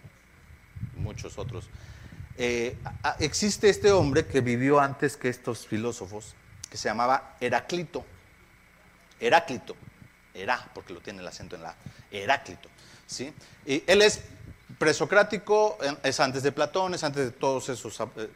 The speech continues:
eh, de hecho, cuando él, él vivió, la filosofía no se le llamaba filosofía, ni siquiera pensaban que la filosofía fuera filosofía, pero él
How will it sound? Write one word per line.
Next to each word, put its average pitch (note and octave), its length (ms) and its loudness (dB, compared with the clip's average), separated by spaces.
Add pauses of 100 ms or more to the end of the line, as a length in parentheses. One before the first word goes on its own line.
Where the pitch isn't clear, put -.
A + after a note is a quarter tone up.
eh, B2+ 120 -2
de B2 140 0
hecho, E3 220 -2
cuando C3+ 300 -2
él, D3+ 240 -4
él C#3+ 100 -6
vivió, D3 400 -4 (400)
la A2+ 160 -4
filosofía B2 540 -4
no C3 160 -6
se - 120 -10
le A2 80 -4
llamaba A#2 280 -2
filosofía, B2+ 560 -8 (400)
ni C#3 80 -4
siquiera E3 400 2
pensaban C3 420 -2
que B2+ 100 -8
la A2 100 -2
filosofía A#2 540 -6
fuera C3 200 -8
filosofía, C3 440 -10 (460)
pero F#3 220 6
él A3 260 6